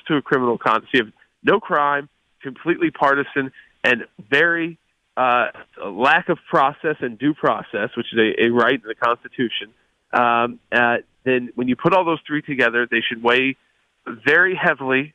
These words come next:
against voting for these articles. And as Alan Dershowitz said, take all this, all you want in the New York Times, okay? Say this is, say that he would actually testify to all of that, you know? Uh,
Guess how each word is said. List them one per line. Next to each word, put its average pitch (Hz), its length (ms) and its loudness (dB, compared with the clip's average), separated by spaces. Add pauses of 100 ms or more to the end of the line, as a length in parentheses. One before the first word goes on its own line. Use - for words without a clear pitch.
(140)
against 123 320 -2
voting 120 420 0
for 123 80 -4
these 117 180 0
articles. 143 480 0
And 117 280 -6
as 104 120 -20
Alan 120 220 0
Dershowitz 123 360 -2 (120)
said, 180 200 2 (440)
take 208 140 2
all 202 120 0
this, 190 120 -8 (100)
all 180 180 0
you 190 120 -6
want 180 180 -2
in 147 60 -8
the 156 60 -4
New 139 60 -8
York 131 220 -4
Times, 101 300 0
okay? 147 420 0
Say 165 140 0
this 165 240 -4
is, 151 80 -10 (360)
say 240 100 6
that 202 120 0
he 185 140 -4
would 165 100 2
actually 190 360 0
testify 127 580 -6
to 113 120 -6
all 107 160 0
of 107 100 -10
that, 101 280 -2
you 113 80 2
know? 160 220 4 (360)
Uh, 143 260 2